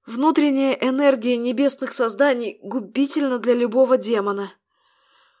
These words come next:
При распаде наших тел случилось столкновение частиц.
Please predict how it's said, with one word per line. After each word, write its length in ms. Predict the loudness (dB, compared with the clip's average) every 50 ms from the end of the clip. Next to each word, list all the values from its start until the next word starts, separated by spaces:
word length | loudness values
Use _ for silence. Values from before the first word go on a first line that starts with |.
| _ _ -4
При 160 | -2 2 4
распаде 480 | 4 2 2 0 0 0 0 0 -2
наших 380 | -4 -4 -4 -4 -6 -8 -8 -4
тел 220 | 0 0 0 0
случилось 520 | 0 -2 -6 -6 -4 -2 -2 -2 -2 -2 -2
столкновение 680 | -2 -4 -4 -4 -6 -6 -4 -4 -4 -4 -4 -4 -4
частиц. 680 | -4 -4 -4 -4 -6 -8 -6 -6 -6 -6 -6 -8 -10